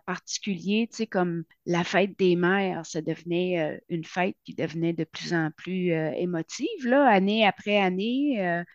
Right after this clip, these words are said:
puis je me rappelle même d'en avoir eu, euh, plein le casse, là, de la fête des mères, là. <laughs> Euh, j-, j'avais hâte, moi aussi, de me faire appeler, euh, maman,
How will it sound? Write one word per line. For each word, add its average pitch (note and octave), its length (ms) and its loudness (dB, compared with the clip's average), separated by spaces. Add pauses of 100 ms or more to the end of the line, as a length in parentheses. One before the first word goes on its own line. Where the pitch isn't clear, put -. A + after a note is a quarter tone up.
(140)
puis F3 120 -6
je F#3 120 -4
me F3 80 2
rappelle E3+ 360 -2
même F#3+ 280 -2
d'en E3+ 220 -2
avoir E3 480 -6
eu, F#3 260 -2
euh, D#3+ 200 -2
plein E3 180 0
le - 60 -8
casse, - 460 -6
là, C4+ 100 -6
de A#3+ 80 -10
la F3+ 80 -2
fête G3+ 280 -8
des G3 180 -2
mères, B3 420 -4
là. B3+ 120 -12 (240)
<laughs> A3 320 4 (640)
Euh, E3 260 -2
j-, E3 220 -6
j'avais F3+ 380 4
hâte, F#3+ 280 2
moi G3 140 -2
aussi, G3 280 -6
de A#3+ 100 -2
me F#3 80 -2
faire G3 320 0
appeler, G3+ 540 -2
euh, E3+ 200 -2
maman, F3+ 640 -8